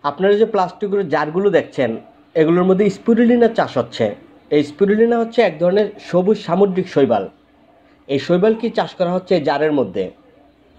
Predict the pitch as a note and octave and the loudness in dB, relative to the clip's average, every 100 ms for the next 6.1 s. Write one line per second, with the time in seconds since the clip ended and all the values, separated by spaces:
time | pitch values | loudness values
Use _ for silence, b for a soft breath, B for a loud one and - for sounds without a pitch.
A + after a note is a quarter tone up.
0 | _ _ - C3+ F3+ G3+ A3+ E3 E3+ G3 | _ _ -8 -6 0 2 2 0 -2 0
1 | G3 D#3+ D#3 - G3+ A3+ A#3+ A3+ A3+ A3+ | 0 -2 -2 0 2 2 2 0 0 0
2 | F#3 - F#3 F#3+ F#3+ - _ _ _ _ | 0 -2 0 0 0 -8 _ _ _ _
3 | A#2 A#2 A#2 A2+ - _ _ _ _ G3 | 0 2 0 -4 -14 _ _ _ _ 0
4 | F3+ F#3 F#3 G3+ G3 G#3 G#3 G#3 F3+ F3+ | 2 0 0 0 2 0 -2 -6 -4 0
5 | G#3 G#3+ G#3 G3+ F#3 D3 D3+ D#3+ B2 - | 2 2 0 0 0 0 2 2 0 -2
6 | G#2 | -6